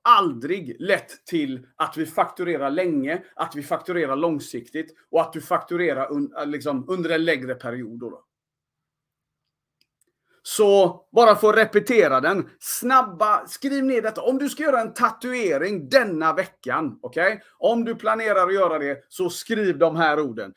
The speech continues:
Snabba resultat utan rätt fundament är dömt för att misslyckas.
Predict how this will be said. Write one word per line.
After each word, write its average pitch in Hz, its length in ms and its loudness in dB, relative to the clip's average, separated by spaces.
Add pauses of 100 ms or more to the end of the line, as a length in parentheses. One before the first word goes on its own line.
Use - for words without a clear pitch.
(160)
Snabba 180 920 0
resultat 185 960 -2 (380)
utan 170 560 -2
rätt 180 440 -4 (300)
fundament 170 1120 -2 (680)
är 151 160 0
dömt 151 560 -2
för 151 300 0
att 127 100 -4
misslyckas. - 720 -12